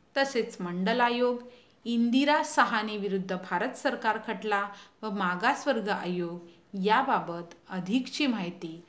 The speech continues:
आपण आपल्या पुढील भागात पाहणार आहोत. तुर्तास एवढेच, भेटूया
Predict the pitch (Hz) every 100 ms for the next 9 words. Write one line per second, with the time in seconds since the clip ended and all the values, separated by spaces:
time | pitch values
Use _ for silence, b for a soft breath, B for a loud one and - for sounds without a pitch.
0 | b b - 185 185 175 175 180 185 175
1 | 175 285 B B B - 220 226 262 233
2 | 190 180 - - 226 214 175 160 165 165
3 | 156 - b b _ - 196 185 180 185
4 | - 196 208 214 277 - - 233 240 277
5 | 262 180